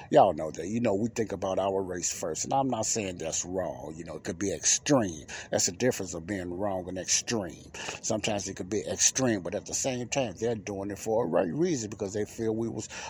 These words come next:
oppressed and suppressed so much, and, you know,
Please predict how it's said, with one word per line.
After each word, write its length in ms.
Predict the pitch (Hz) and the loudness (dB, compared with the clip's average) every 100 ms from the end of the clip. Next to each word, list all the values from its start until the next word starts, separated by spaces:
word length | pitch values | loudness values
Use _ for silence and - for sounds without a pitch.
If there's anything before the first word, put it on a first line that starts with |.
| - | 2
oppressed 600 | 101 107 - 170 - - | 4 4 4 6 8 6
and 80 | 92 | 0
suppressed 540 | - - - 143 - | 0 0 2 2 2
so 160 | - 82 | 0 -4
much, 320 | 85 85 - | -2 -4 -4
and, 120 | 90 | -8
you 80 | 85 | -6
know, 240 | 85 80 | -6 -6